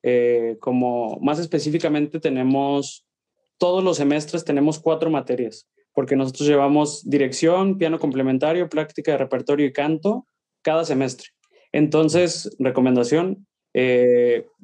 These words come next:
serán sus cuatro materias que siempre tendrán que estar trabajando mucho,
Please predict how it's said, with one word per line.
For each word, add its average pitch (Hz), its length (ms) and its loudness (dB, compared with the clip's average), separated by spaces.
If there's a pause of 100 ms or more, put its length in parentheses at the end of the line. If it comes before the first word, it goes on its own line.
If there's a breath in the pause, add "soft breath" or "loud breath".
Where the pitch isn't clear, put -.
(100)
serán 143 380 0
sus 160 180 0
cuatro 165 300 0
materias 156 480 0
que 143 120 -2
siempre 147 380 -2
tendrán 131 320 -2
que 143 80 -4
estar 139 200 -6
trabajando 131 420 0
mucho, 131 360 -4